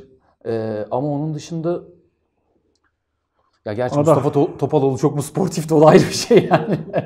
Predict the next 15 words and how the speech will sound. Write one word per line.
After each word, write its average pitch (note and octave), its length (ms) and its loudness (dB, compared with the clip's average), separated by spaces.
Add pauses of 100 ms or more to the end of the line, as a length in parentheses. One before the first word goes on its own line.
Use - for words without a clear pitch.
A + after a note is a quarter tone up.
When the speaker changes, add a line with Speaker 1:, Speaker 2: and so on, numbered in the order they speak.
(120)
Speaker 1:
Ada E3+ 60 -6
bana C#4 120 -2
ayrılmak B3+ 320 2
Speaker 2:
Mustafa G#3+ 320 6
Speaker 1:
istiyorum. A3+ 40 8
Speaker 2:
Topaloğlu G#3+ 440 8
adada G3 380 6
canlı F3 340 8
kaldıysa F#3+ 460 8
bence E3 240 6
herkes D#3+ 300 4
gidebilir C3 380 -2
abi. A2+ 180 2
Speaker 1:
Hayırlı G3 260 -4
olsun. - 280 -12